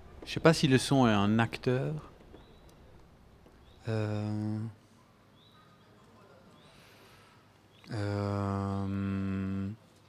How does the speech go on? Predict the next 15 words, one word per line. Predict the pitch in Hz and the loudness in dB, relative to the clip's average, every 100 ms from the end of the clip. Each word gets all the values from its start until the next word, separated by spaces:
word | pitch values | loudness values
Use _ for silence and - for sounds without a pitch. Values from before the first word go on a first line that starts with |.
| - - - | -20 -20 -14
c'est, | - 120 - - - - - - - - | -6 -6 -6 -20 -20 -20 -20 -20 -20 -4
le | 110 | -2
son, | - 165 | 4 8
en | 151 135 | 8 6
tout | - | 4
cas, | 139 | 4
il, | 131 | 6
il, | 123 117 120 120 113 | 4 2 0 0 0
il, | 120 113 117 117 117 | 0 0 -2 -2 -2
il, | 131 - - _ _ | -6 -14 -20 _ _
il | 117 | -4
contribue | 127 117 - 120 127 120 | 2 2 0 -4 0 0
à... | 110 101 101 110 - - _ - _ - - - - - - _ _ - _ _ - - - _ - _ _ _ - - - - - | 0 -2 -4 -8 -14 -20 _ -20 _ -20 -20 -20 -20 -20 -20 _ _ -20 _ _ -20 -20 -20 _ -20 _ _ _ -20 -20 -20 -20 4
Comme | 127 123 | 8 10
la, | 123 | 8